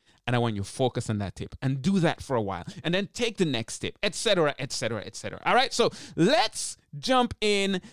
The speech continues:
today's, to today's content. First thing we gotta talk about is the challenge. The challenge is, I wanna give you a reality check because you may or may not be, uh, uh, aware of this, but blogging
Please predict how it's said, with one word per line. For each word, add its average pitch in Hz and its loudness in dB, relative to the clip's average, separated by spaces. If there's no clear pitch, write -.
today's, 165 4
to 202 2
today's 165 4
content. 147 0
First 277 6
thing 226 2
we 190 6
gotta 156 4
talk 214 2
about 165 6
is 123 4
the 226 -2
challenge. 320 -6
The 175 -4
challenge 220 -4
is, - -6
I - 0
wanna 294 4
give 196 0
you 202 6
a 180 8
reality 110 2
check - -14
because 175 2
you 202 2
may 240 4
or 208 6
may 175 4
not 175 0
be, 175 0
uh, 156 2
uh, 151 4
aware 143 6
of 117 -2
this, 98 -10
but 123 0
blogging 220 2